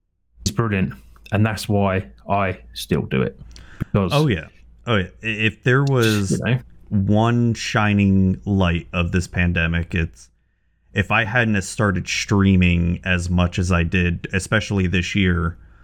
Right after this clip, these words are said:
Speaker 2: um,
Speaker 1: Mm.
Speaker 2: I probably would have just stopped content creation altogether, 'cause I was planning on actually stopping this year,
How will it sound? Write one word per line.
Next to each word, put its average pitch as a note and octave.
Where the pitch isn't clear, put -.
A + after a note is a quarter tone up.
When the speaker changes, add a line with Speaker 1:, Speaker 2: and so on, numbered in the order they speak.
Speaker 2:
um, E2
Speaker 1:
Mm. F#2
Speaker 2:
I F#2
probably G2+
would F#2
have F2
just F2+
stopped F2+
content F#2
creation F2+
altogether, E2+
'cause F#2
I A#2+
was F3+
planning A2+
on F#2+
actually F#2+
stopping F#2+
this E2+
year, -